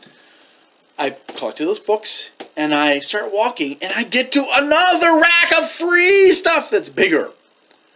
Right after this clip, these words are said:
Not as big as the guy implied. I was disappointed. I had expected a whole shop full of free stuff. <sighs>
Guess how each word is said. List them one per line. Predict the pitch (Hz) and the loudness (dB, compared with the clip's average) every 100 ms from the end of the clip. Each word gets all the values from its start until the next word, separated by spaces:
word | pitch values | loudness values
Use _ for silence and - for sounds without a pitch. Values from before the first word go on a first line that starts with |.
| _ _ | _ _
Not | 196 311 | -8 -6
as | 370 330 | -4 -6
big | - 330 320 | -2 0 2
as | 208 - | 0 -2
the | - | -6
guy | 214 208 220 | -2 0 0
implied. | 226 220 247 214 127 78 - - _ _ _ _ _ - | -2 -2 0 2 0 -4 -14 -20 _ _ _ _ _ -20
I | 185 | -14
was | |
disappointed. | - 233 233 247 269 180 131 - - - | -8 -4 -2 0 -2 -2 -6 -8 -16 -6
I | 262 | -2
had | 214 | -2
expected | - 233 208 | -2 -4 -2
a | 214 - - | -2 -2 -2
whole | 247 247 294 285 | 2 6 6 6
shop | - 330 359 330 - | 4 4 2 0 0
full | 311 277 | 4 4
of | |
free | - 359 349 | 2 2 2
stuff. | - 294 - - - _ _ _ _ _ _ _ _ _ _ _ _ _ _ | 2 0 0 -6 -20 _ _ _ _ _ _ _ _ _ _ _ _ _ _
<sighs> | - - - 880 | -6 -4 -4 -8